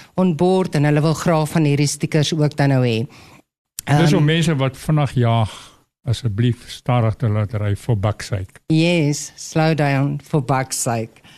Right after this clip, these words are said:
Speaker 1: Ehm, so dis vir ons belangrik dat, dat ons ook, eh, daai footprint het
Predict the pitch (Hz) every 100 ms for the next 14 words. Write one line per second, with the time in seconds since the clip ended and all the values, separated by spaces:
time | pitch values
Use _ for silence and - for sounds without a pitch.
0 | - - _ 160 165 175 175 - 226 220
1 | 226 277 240 247 233 208 269 226 233 233
2 | - 185 - 175 175 170 165 170 185 175
3 | 170 190 180 185 175 170 160 143 170 165
4 | 226 - 202 190 180 185 220 -